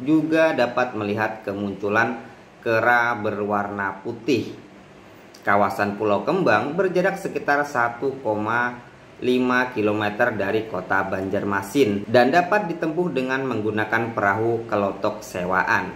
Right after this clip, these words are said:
Sekitar lima belas menit lamanya menyeberang dari dermaga, pengunjung akan langsung disambut dengan kera-kera yang lincah dan sangatlah agresif. Biaya masuk Pulau Kembang dikenakan tarif sebesar lima ribu rupiah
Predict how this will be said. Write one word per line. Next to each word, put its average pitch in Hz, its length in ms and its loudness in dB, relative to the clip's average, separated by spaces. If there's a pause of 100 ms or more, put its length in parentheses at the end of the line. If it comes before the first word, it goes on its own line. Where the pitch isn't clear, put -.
(300)
Sekitar 104 560 -2
lima 104 240 0
belas 98 240 -2
menit 135 560 0 (220)
lamanya 180 480 2
menyeberang 147 560 2
dari 127 320 2
dermaga, 120 800 0
pengunjung 160 560 0
akan 113 320 -2
langsung 160 480 0
disambut 123 480 0
dengan 107 400 -4
kera-kera 135 560 2
yang 104 400 -2
lincah 104 640 -2
dan 98 240 -6
sangatlah 175 960 -2
agresif. 101 480 -2 (720)
Biaya 107 480 4
masuk 101 400 -2
Pulau 101 240 0
Kembang 123 560 0
dikenakan 170 560 0
tarif 151 320 0
sebesar 113 720 -2
lima 131 480 -2
ribu 127 480 0
rupiah 107 480 0